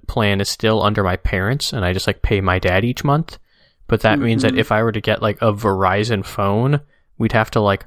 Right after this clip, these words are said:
Speaker 1: call him and do this whole transfer thing.
Speaker 2: Yeah, it'd be a real pain.
Speaker 1: And it's just annoying. Yeah, like, you know, I wanna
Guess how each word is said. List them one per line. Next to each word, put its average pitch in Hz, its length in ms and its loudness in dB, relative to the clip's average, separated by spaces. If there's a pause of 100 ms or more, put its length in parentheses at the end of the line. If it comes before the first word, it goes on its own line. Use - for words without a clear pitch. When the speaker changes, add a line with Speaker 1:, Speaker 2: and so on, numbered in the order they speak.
Speaker 1:
call 98 380 2
him 104 400 0
and 98 120 -2
do 104 120 0
this 104 160 0
whole 98 180 2
transfer 107 480 0
thing. 131 300 2 (540)
Speaker 2:
Yeah, 123 260 2
it'd 113 100 -4
be 131 100 -2
a 120 60 0
real 117 240 -2
pain. - 380 -10
Speaker 1:
And 147 80 4
it's 151 100 2
just - 160 0
annoying. 160 320 2
Yeah, 120 140 2
like, 98 300 0
you 120 100 -8
know, 98 320 -4
I 117 100 0
wanna 127 220 0